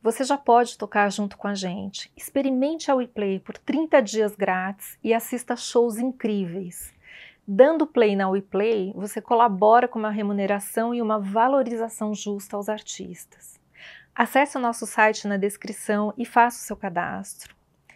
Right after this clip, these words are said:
É muito importante também que você compartilhe esse vídeo para todos os seus amigos músicos.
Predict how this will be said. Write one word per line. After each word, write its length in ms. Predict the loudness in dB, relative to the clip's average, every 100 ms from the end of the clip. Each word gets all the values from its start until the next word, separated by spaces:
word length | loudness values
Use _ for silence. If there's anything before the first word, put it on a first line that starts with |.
| -20 -20 -20 _ -4
É 100 | 0
muito 260 | 0 -2
importante 500 | -2 -2 -2 -4 -4
também 580 | -2 0 2 2 2 -2
que 120 | -4
você 280 | -6 -4 -6
compartilhe 840 | 0 0 2 0 0 -6 -2 0 0
esse 180 | -2 -6
vídeo 380 | -4 -6 -6
para 180 | -6 -8
todos 400 | 0 4 4 0
os 80 | -2
seus 220 | 0 2
amigos 380 | 0 0 -4 -2
músicos. 760 | 0 2 0 -6 -12 -18 -18